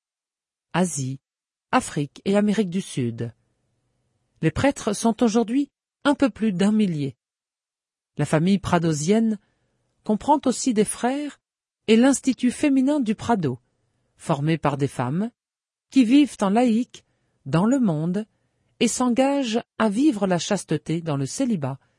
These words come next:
par amour pour le Christ. Le père Chevrier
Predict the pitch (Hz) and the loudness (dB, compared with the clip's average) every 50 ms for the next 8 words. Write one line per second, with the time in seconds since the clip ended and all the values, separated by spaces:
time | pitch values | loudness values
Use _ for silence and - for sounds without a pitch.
0 | _ _ _ _ _ _ - 262 233 233 208 175 165 151 147 139 - _ - 160 | _ _ _ _ _ _ -2 0 2 2 2 2 0 0 -2 -4 -4 _ -4 -2
1 | 147 147 139 - - - 117 110 - - - _ _ _ _ _ _ _ _ _ | -2 -2 -4 -4 -6 -8 -8 -8 -10 -14 -16 _ _ _ _ _ _ _ _ _
2 | _ _ _ _ _ _ _ _ _ _ _ _ _ _ _ _ _ _ _ _ | _ _ _ _ _ _ _ _ _ _ _ _ _ _ _ _ _ _ _ _
3 | _ _ _ _ _ _ _ _ _ _ _ _ _ _ _ _ _ _ _ _ | _ _ _ _ _ _ _ _ _ _ _ _ _ _ _ _ _ _ _ _
4 | - 160 156 - 277 262 - - 269 214 226 240 226 214 277 277 - | -4 0 2 4 4 4 4 2 0 0 0 0 0 0 0 0 0